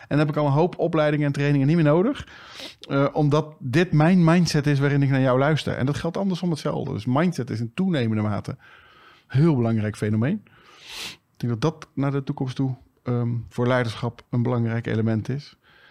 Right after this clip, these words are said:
En ik denk dat ik al voldoende geroepen heb van over, ehm, dat het uiteindelijk gaat over het resultaat. En daar bedoel ik niet mee bedrijfsresultaten,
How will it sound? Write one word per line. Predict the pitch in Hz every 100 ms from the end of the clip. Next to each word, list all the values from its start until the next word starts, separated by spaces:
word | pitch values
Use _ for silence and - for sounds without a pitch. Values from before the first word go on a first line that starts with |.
| - - -
En | - 156
ik | 151 - _ _ _ _
denk | 143 160 180
dat | 160
ik | 160
al | 156
voldoende | 143 143 143 156 143
geroepen | - 131 147 139
heb | 135 131
van | 143 -
over, | 135 127 127 123 127 - _
ehm, | 120 117 113 123 -
dat | - 131
het | 131
uiteindelijk | 135 113 131
gaat | - 127
over | 120 113
het | 110
resultaat. | 110 107 131 95 - - - -
En | 131
daar | 131
bedoel | 143
ik | 131
niet | 160
mee | 156 147
bedrijfsresultaten, | 131 143 165 156 143 143 185 - 170